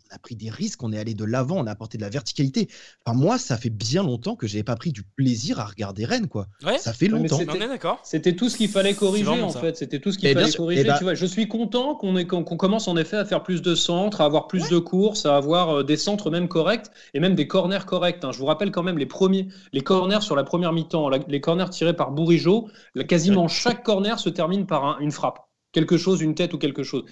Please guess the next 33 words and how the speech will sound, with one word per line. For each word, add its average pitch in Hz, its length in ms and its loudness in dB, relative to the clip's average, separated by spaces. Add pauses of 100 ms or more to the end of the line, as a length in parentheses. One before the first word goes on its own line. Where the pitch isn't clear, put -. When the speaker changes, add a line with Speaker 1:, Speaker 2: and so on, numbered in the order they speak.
(140)
Speaker 3:
Ça - 120 -2
faisait 175 220 4
une 185 120 6
éternité 202 500 2
qu'on 190 140 0
n'avait 151 160 4
pas 151 120 0
vu 156 140 -2
ça. - 220 -2 (260)
Mais 117 80 -2
les 143 80 2
mecs, 214 220 4
franchement, 214 380 -2
c'est, 139 260 -2
entre 131 240 -4
guillemets, 165 320 2
c'est, - 300 -2 (440)
c'est, - 200 -4
voilà, 196 200 4
ça, - 260 -2
ça 160 180 0
repart 160 460 0
petitement. 180 580 -2
Mais - 220 0
attention, 202 640 -2
ce - 100 -4
que 160 100 6
je 131 100 -2
veux 156 60 2
simplement 170 500 0
dire, 214 240 -2
c'est - 180 -4
que 185 240 4